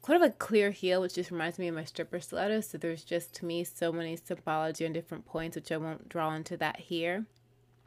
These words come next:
Um, but my hope for you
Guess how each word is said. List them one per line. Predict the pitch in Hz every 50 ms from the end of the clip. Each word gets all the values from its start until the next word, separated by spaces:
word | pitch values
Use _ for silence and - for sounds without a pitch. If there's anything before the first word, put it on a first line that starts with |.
| _ _ - - - - - - - - - - - - _ _ _ _ _ _ _ _
Um, | - 196 196 196 196 190 185 170 165 160 160 165 - - - - _ _ _ _ _ _ _ _ _ _ _ -
but | 180 - 214 208 190 175 - - _ _ _ _ _ _ _ _ _ _ _ _ _ _ _ _ _ - _ _ _ _ _ _ _ _ _ _ _ _ _ _ _ _ _ _ _ _ _ _ _ _ _ _ _ _ _ _ _ _ _ _ _ _ -
my | 208 208 202
hope | 202 190 196 247 269 269 -
for | - - 220
you | 208 202 196 180 170 160 156 - - 214 214